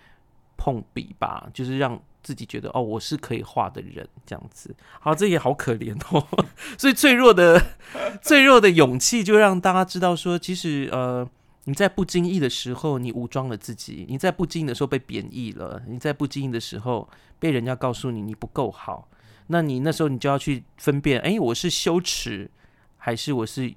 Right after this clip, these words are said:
其实是有罪恶感，我只是感觉有罪恶感。”对，那我很明显之前那个时候我的，那个时候我，或者是Ethan那时候的感觉是我，我们觉得很羞耻，<laughs> 怎么会画，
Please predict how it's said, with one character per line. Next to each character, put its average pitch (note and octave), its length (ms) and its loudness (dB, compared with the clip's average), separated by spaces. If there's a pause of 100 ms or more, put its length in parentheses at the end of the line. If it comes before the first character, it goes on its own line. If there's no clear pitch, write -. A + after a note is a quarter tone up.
其 D3 120 -4
实 C3+ 120 -6
是 C3 120 -8
有 - 100 -2
罪 C3 280 -6
恶 A2+ 160 -6 (140)
感， - 220 -6
我 A#2+ 100 -2
只 C3 100 -6
是 D3+ 80 0
感 A2 180 -4
觉 A2 80 -8
有 G2 120 -8
罪 C3 200 -4
恶 A2+ 160 -8 (100)
感。” - 120 -14 (640)
对， - 220 -8
那 F#3 120 2
我 C3 280 -4
很 B2 120 -2
明 C3 140 -2
显 A#2 260 -4
之 - 140 -8
前 A#2+ 200 -6
那 A#2+ 100 -6
个 A2+ 140 -10
时 - 100 -10
候 A2 80 -2
我 A2 80 -6
的， A2 160 -8 (380)
那 C#3 120 -6
个 C3 80 -4
时 A#2+ 140 -4
候 B2 60 0
我， A2+ 160 -6
或 C#3+ 140 2
者 A#2+ 60 -2
是 A#2+ 300 -6 (300)
Ethan D3 320 0
那 B2 160 -4
时 - 100 -6
候 A#2 100 0 (140)
的 A#2 80 -4
感 G2 180 -6
觉 G2+ 80 -6
是 G2+ 140 -8
我， A2+ 240 -4
我 A2+ 60 -8
们 B2 100 -4
觉 B2 100 -4
得 A#2+ 80 -2
很 - 160 2
羞 A2+ 380 -2
耻， - 420 2 (220)
<laughs> - 260 -20
怎 C#3 140 6
么 C#3 80 8
会 F#3 100 8
画， - 160 -2